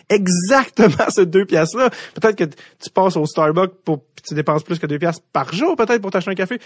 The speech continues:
Peu importe, il y a pas de mauvais montant. Ça fait une super grosse différence.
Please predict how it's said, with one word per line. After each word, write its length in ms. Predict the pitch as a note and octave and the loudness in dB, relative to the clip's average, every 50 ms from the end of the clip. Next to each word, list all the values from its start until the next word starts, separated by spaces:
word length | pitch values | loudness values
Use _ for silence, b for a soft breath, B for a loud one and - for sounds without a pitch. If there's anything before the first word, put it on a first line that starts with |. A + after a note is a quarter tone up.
| B B B B | B B B B
Peu 80 | B3 | 0
importe, 300 | A#3+ A3+ C4 C4 C4 - - - | 2 2 2 0 0 -4 -4 0
il 60 | G3+ | 0
y 20 | |
a 60 | A3+ A3+ | 0 0
pas 280 | A3+ - B3 B3 B3 | 2 2 4 4 4
de 160 | G3+ F3 D#3+ | 6 4 4
mauvais 420 | D#3 D#3+ E3 E3 E3+ D#3 E3 G3+ G#3+ | 4 4 2 2 2 2 2 2 2
montant. 420 | F#3+ D#3 D3 C#3+ - F#3 G3 G3 F#3+ _ _ _ _ _ _ _ _ - - _ _ _ | 2 0 -2 0 -2 -2 -2 -2 -6 _ _ _ _ _ _ _ _ -20 -20 _ _ _
Ça 360 | - - - F3+ E3+ F3+ F#3 F3+ B B B B B B - | -8 -4 0 2 2 2 0 -2 B B B B B B -2
fait 220 | - A3+ - - | 0 0 2 0
une 80 | D#3+ D#3 | -2 -4
super 480 | - - - - A#3+ A3 G3+ F3+ E3+ D#3+ | -4 -6 -8 -8 -6 -4 -2 -2 -2 -2
grosse 280 | D3 D#3 F3 E3+ D#3+ | -2 -2 -2 -2 -4
différence. 440 | - - D3+ C3+ C3 D3+ F3 F#3 | -4 -4 -2 -2 -2 -2 -4 -6